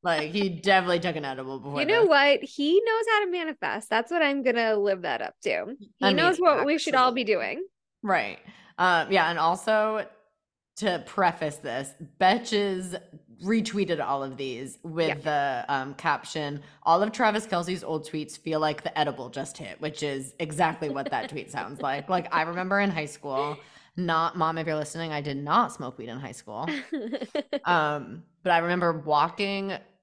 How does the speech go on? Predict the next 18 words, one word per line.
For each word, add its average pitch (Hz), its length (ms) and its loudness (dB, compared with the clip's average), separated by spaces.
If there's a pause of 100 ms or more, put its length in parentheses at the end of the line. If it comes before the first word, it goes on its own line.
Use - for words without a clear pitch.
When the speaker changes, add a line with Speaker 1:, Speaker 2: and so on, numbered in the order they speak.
(540)
Speaker 1:
like, 165 200 0
walking 156 580 0
around 143 680 0
with, 147 280 -4
like, 123 280 -6
a 151 80 -4
group 147 240 -6
of 151 120 -2
friends 143 300 -2
in 131 120 -4
our 135 120 -2
neighborhood 135 840 -6
or 143 200 -2
the 131 260 -8
friends' 147 320 -2
neighborhood 135 460 -8
because, 139 400 -10
like, 117 240 -6